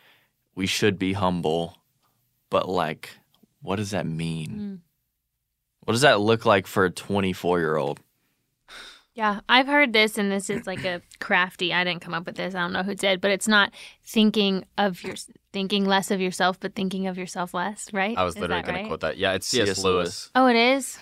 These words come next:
Speaker 3: Yeah.
Speaker 2: Love him.
Speaker 1: Yeah.
Speaker 3: Yeah.
Speaker 2: Thanks, thanks,
Speaker 3: The
Speaker 2: C S.
Speaker 1: Beast.
Speaker 3: essence of gospel humility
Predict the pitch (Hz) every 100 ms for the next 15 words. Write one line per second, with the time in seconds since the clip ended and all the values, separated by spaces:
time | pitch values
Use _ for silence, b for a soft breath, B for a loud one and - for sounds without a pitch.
0 | 208 202 196 175 185 180 180 180 180 180
1 | - 53 101 - 113 95 - - _ -
2 | 127 113 180 175 180 92 - - - -
3 | 113 117 131 110 120 95 113 107 104 -
4 | 107 98 - 110 104 104 104 98 98 95
5 | 95